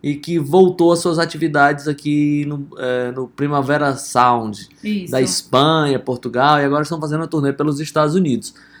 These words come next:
Speaker 1: É, a banda ia voltar, é, acho que, se, se não me engano, dois mil e vinte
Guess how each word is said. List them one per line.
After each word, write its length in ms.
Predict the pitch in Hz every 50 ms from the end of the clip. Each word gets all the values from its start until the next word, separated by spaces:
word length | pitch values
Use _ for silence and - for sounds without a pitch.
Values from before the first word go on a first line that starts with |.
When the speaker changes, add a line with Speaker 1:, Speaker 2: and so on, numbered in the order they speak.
| _ -
Speaker 1:
É, 400 | 127 131 131 135 135 135 135 135 -
a 80 | 135
banda 260 | 131 143 147 151 160
ia 100 | 156 151
voltar, 800 | 135 135 151 143 139 127 - 139 131 127 120 117 - - - _ _ _ _ _ _ _ _ -
é, 260 | 117 117 113 113 113 110
acho 200 | 101 - 123 -
que, 60 | -
se, 300 | 147 131 120 123 120 -
se 60 | 127
não 80 | 131 131
me 60 | 127
engano, 160 | 123 120 120
dois 160 | 127 123 120
mil 140 | 127 127 135
e 20 |
vinte 480 | 123 131 143 170 196 - - - _ _